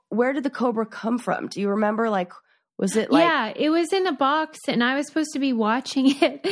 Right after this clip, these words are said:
Speaker 2: And I had, I went, I just put the box down, but I accidentally sort of dropped it. And then the snake, like, jumped up and just bit me out of, like,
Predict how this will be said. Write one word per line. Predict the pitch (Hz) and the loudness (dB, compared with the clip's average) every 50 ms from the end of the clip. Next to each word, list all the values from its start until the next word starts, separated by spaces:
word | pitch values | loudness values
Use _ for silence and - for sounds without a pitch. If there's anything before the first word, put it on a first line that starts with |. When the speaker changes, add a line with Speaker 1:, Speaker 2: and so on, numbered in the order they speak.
| 392 - - - - 302 - | -4 -6 -8 -10 -12 -2 2
Speaker 2:
And | - 277 277 262 254 - - | 2 4 4 4 2 2 0
I | - 247 254 262 254 254 247 240 - | 0 2 2 2 2 2 0 0 -2
had, | - 226 240 254 247 240 226 202 - - - - | 0 2 2 2 2 0 -2 -4 -6 -10 -8 -4
I | - 240 247 | -2 0 0
went, | 240 277 285 277 - - | 2 0 0 0 -2 0
I | - 262 | 0 0
just | 277 254 311 302 - | 0 0 -4 -4 -2
put | - 359 - | -2 -2 0
the | - | 0
box | 220 226 240 233 269 277 - - | 2 2 2 2 2 -2 -4 -2
down, | - 269 269 262 | 0 0 2 2
but | 254 240 | 0 0
I | 220 | 0
accidentally | - 226 247 - - - 247 233 226 226 226 226 220 214 | 2 0 0 -2 -2 -2 0 2 2 2 4 2 2 2
sort | - 240 226 202 | 2 0 0 0
of | 185 180 | 0 0
dropped | - 214 202 196 202 208 - - | 0 2 2 2 2 0 0 0
it. | 247 240 254 262 - - - - - - _ _ - | 0 0 0 -2 -6 -10 -18 -20 -20 -20 _ _ 2
And | 240 240 240 | 4 4 4
then | 233 220 | 4 4
the | 220 220 | 4 2
snake, | 208 - - 262 247 233 - - | 2 2 2 4 2 2 2 2
like, | 214 202 196 - _ | 0 0 0 -4 _
jumped | - 262 233 226 226 214 - | 2 4 4 4 4 4 4
up | 226 214 214 214 | 2 2 2 2
and | 202 190 185 185 | 2 2 2 2
just | - 202 185 - _ | 0 0 0 0 _
bit | - 277 254 - | 2 2 2 4
me | - 220 202 | 4 4 4
out | 196 190 180 | 4 2 0
of, | 185 175 180 | 0 0 0
like, | 185 175 170 | 0 0 -2